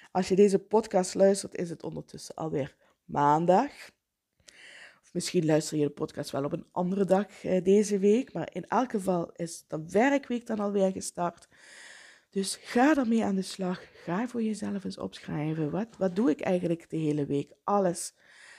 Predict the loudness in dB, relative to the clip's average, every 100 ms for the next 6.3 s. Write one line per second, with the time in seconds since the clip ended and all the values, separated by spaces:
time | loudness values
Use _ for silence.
0 | -20 _ 0 6 6 4 -2 -2 -2 -2
1 | -4 -6 -4 -2 -4 -6 -6 -6 -8 _
2 | _ _ _ _ _ _ _ _ _ 4
3 | 4 2 2 2 2 -2 -2 -2 -2 -2
4 | -2 -4 -6 -10 _ _ _ -2 -2 0
5 | -2 -2 0 -2 0 -2 -4 -4 0 0
6 | 0 -2 -4